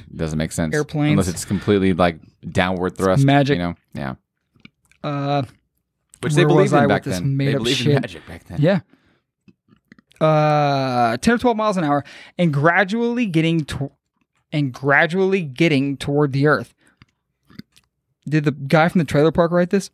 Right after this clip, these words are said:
Speaker 1: Is this in the, is this actually part of the newspaper?
Speaker 2: Yeah.
Speaker 1: This is in
Speaker 2: I'm reading it.
Speaker 1: Wow. I figured
Speaker 2: Uh,
Speaker 1: the proofreading would be bet-, be better back then. Their, uh, their grammar in
Speaker 2: More
Speaker 1: general.
Speaker 2: like forty percent of people could read back then?
Speaker 1: Yeah, but the ones that could,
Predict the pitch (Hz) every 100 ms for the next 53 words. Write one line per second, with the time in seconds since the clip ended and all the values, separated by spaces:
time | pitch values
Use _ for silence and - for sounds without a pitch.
0 | 127 123 143 156 139 123 117 127 147 139
1 | 147 147 147 139 127 139 170 190 _ _
2 | - 180 220 98 104 104 98 - _ -
3 | 180 196 214 - _ - 92 113 73 -
4 | - - - - - - - - - -
5 | 170 160 156 143 147 135 104 92 85 92
6 | 107 95 101 90 82 - 85 85 85 82
7 | 85 82 82 80 92 87 101 98 87 78
8 | 87 90 85 - 156 147 139 139 143 147
9 | 135 127 135 147 147 165 165 - _ _
10 | - - - _ - 104 95 101 117 98
11 | - 135 123 82